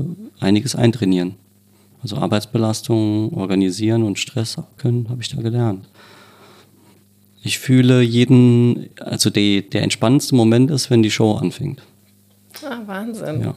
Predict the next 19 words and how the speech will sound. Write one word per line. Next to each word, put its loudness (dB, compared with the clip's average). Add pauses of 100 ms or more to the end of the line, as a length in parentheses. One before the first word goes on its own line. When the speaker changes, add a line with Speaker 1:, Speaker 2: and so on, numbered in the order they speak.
Speaker 2:
Okay. -12
Speaker 1:
Dann 0
entspanne -2
ich -8
die -6
zehn 0
Minuten, 0
ist -8
dann -2
so -4
richtige, -8 (960)
ist -14
so -4
wie -2
so -2
eine 0
Pressbeladung -2
eines -2
Akkus. -10